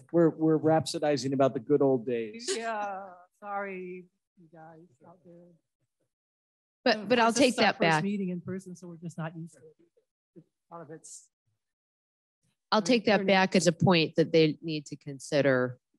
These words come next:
Speaker 3: more expressly in the chart.
Speaker 1: Yeah, okay. And, and I, I take that, I appreciate that. So, um, what I'm hearing, and, and I, I'm gonna state it this way in case someone objects, 'cause I'd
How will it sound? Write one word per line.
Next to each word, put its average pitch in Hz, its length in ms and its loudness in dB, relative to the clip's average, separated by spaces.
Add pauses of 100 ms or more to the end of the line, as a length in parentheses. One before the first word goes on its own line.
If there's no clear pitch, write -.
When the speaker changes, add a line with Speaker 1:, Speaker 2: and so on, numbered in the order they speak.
(100)
Speaker 3:
more 147 320 -4
expressly - 800 -6 (360)
in 143 120 -8
the 127 80 -6
chart. - 320 -12 (1200)
Speaker 1:
Yeah, 180 200 -4
okay. 170 340 -10 (100)
And, 156 240 -8
and 156 140 -2
I, 151 320 -2 (120)
I 143 180 -6 (140)
take 147 160 -12
that, 131 160 -10
I 127 100 -10
appreciate 127 480 -18
that. 117 200 -20
So, 123 580 -14
um, 117 420 -16 (720)
what 131 160 -10
I'm 131 260 -10
hearing, 147 580 -8
and, 120 380 -6
and 120 160 -10
I, 117 40 -12 (300)
I'm 113 220 -16
gonna 113 100 -20
state 120 240 -16
it 110 140 -20
this 107 160 -20
way 117 100 -18
in 110 260 -20
case 113 280 -20
someone 117 240 -18
objects, 110 460 -20
'cause 104 180 -20
I'd 98 100 -20